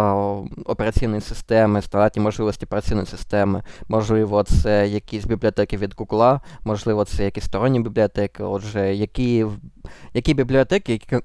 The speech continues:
які компоненти, е, найчастіше використовуються для створення і мови програмування,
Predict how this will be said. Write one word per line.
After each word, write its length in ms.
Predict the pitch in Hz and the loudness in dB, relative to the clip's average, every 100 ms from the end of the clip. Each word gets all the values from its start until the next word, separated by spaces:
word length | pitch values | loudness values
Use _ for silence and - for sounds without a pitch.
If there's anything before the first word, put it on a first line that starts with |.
| - | -4
які 260 | 127 - | -2 0
компоненти, 1000 | 151 117 110 117 151 196 185 123 113 110 - - - | 2 0 2 2 2 2 0 0 2 2 -2 -14 -8
е, 220 | 104 104 | 0 2
найчастіше 680 | 107 113 113 - - 131 117 | 2 2 0 -4 -4 -2 -2
використовуються 800 | 113 117 113 - 131 151 123 110 | -4 -4 -8 0 2 2 0 0
для 340 | 107 110 113 113 | 2 4 6 4
створення 800 | - - 113 113 107 104 98 - - | 0 0 2 2 2 2 0 -2 0
і 100 | 127 | 4
мови 180 | 120 | 4
програмування, 720 | 117 117 120 117 107 95 - | 4 0 0 0 0 -2 -4